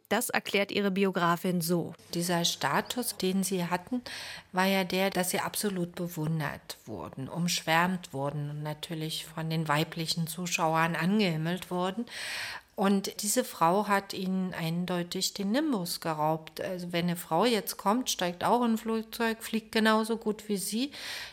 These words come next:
Speaker 2: dann ist es irgendwie der Nachweis, dass so kompliziert <laughs> ist und die Sache auch nicht. Und das wollten sie nicht.
Speaker 1: Die anderen Piloten machen ihr das Leben richtig schwer. Bese bekommt kaum Flugzeiten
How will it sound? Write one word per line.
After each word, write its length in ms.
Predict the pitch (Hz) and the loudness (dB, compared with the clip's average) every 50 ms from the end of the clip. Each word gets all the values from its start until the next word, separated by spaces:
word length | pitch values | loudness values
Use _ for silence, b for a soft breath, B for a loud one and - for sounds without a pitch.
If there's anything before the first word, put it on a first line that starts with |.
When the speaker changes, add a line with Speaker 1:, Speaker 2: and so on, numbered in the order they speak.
| B _ | B _
Speaker 2:
dann 180 | - 196 190 196 | 0 2 2 2
ist 140 | 196 196 170 | 2 0 -2
es 280 | 190 240 185 - - | -4 -2 -2 -2 -2
irgendwie 540 | 202 254 214 196 208 208 208 208 - 220 214 | 0 0 0 2 2 2 0 0 0 0 2
der 160 | 208 190 196 | 4 4 4
Nachweis, 600 | 196 190 170 160 175 170 - 202 196 202 202 - - | 4 4 4 2 2 0 -2 -2 -2 -2 -2 -2 -4
dass 500 | - 185 175 - - - - - - - | -4 -2 -2 -2 -2 -2 -4 -4 -2 2
so 360 | 170 170 214 262 277 262 254 | 2 4 4 4 4 2 0
kompliziert 840 | - - - 220 220 208 - - 214 - - - 226 233 - - - | 0 0 0 0 0 0 -4 -8 -8 -8 -2 4 4 4 4 6 4
<laughs> 0 | |
ist 200 | 220 202 - - | 4 4 6 6
und 160 | 233 226 233 | 6 8 8
die 100 | 226 214 | 6 6
Sache 400 | 208 208 185 202 208 214 202 180 | 6 6 6 6 6 4 4 4
auch 300 | 185 214 240 240 240 - | 4 4 4 2 0 -4
nicht. 340 | - 190 185 202 240 - - | -6 -4 -4 -4 -4 -6 -6
Und 320 | 196 190 190 196 190 190 B B B B B B B B B B B B _ _ | -4 -2 -2 -2 -2 -4 B B B B B B B B B B B B _ _
das 480 | - 185 190 190 - - - - - - - | 0 2 6 6 6 6 4 2 -2 -2 0
wollten 440 | 185 180 175 165 165 165 - 170 160 | 2 4 4 2 0 -2 -4 -4 -4
sie 160 | - 156 151 | -4 -4 -6
nicht. 420 | 151 147 139 139 143 - - - - _ _ | -6 -6 -6 -8 -10 -10 -12 -14 -20 _ _
Speaker 1:
Die 100 | - 202 | 0 0
anderen 260 | 190 185 196 202 220 220 | 0 4 4 4 4 4
Piloten 420 | - 214 185 185 185 190 - 240 | 2 0 2 2 0 2 2 4
machen 260 | 196 180 180 - 240 | 4 4 4 4 2
ihr 120 | 220 196 196 | 2 2 2
das 180 | 214 220 - | 2 2 2
Leben 260 | 202 190 185 185 208 | 4 4 4 4 4
richtig 480 | 220 - - 185 - - - 220 208 - | 2 0 0 -4 -4 -4 -4 -2 0 0
schwer. 400 | - - - 359 302 - - - 180 165 - | 0 0 2 2 4 4 2 0 -4 -2 2
Bese 340 | - 226 247 254 233 285 294 | 4 4 6 6 4 4 2
bekommt 400 | 233 240 240 233 226 233 226 - | 2 2 2 2 2 2 0 -2
kaum 360 | - - 226 233 254 269 285 | 2 4 4 4 4 2 0
Flugzeiten 680 | - - 262 254 254 - - - 190 175 170 - 226 | -2 -2 -2 -2 -2 -2 0 2 4 4 4 2 0